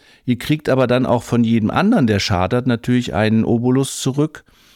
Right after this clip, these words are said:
als sogenanntes Kickback, weil ihr ja das Flugzeug zur Verfügung stellt. Oder ihr könnt es auch pro Monat mit einem Grundpreis versehen, dass man sagt, ihr zahlt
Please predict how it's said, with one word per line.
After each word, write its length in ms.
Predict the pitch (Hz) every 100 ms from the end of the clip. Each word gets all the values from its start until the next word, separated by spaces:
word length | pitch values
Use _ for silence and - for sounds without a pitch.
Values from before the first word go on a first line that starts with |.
| _
als 540 | - 113 117 113 - -
sogenanntes 600 | 113 113 113 107 107 -
Kickback, 540 | 139 - 156 180 -
weil 180 | 120 117
ihr 160 | 117 120
ja 100 | 123
das 140 | 123
Flugzeug 340 | - 131 135 120
zur 120 | 139
Verfügung 320 | 123 151 98
stellt. 340 | - - - - _
Oder 400 | - 101 101 95
ihr 80 | 87
könnt 220 | - 92
es 100 | 90
auch 160 | - -
pro 200 | - 95
Monat 340 | 104 120 113
mit 140 | 104 85
einem 200 | 87 87
Grundpreis 560 | - 135 - 110 110
versehen, 360 | - 101 101 101
dass 140 | 95
man 120 | 95
sagt, 260 | 92 95 -
ihr 140 | 90
zahlt 500 | 87 90 90 92 -